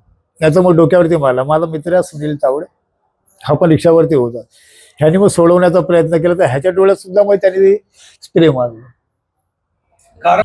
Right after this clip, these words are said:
Speaker 1: काहीच नाही, ना ओळख ना पाळख, काहीच नाही, कारण तो गुन्हेगारी प्रवृत्तीचा आहे.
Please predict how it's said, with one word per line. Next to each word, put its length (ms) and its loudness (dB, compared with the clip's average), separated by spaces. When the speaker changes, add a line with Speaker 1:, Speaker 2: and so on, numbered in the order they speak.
Speaker 1:
काहीच 380 2
नाही, 320 -10
ना 140 2
ओळख 420 2
ना 100 0
पाळख, 340 0
काहीच 320 -2
नाही, 240 -14
कारण 260 0
तो 80 2
गुन्हेगारी 460 2
प्रवृत्तीचा 600 0
आहे. 160 0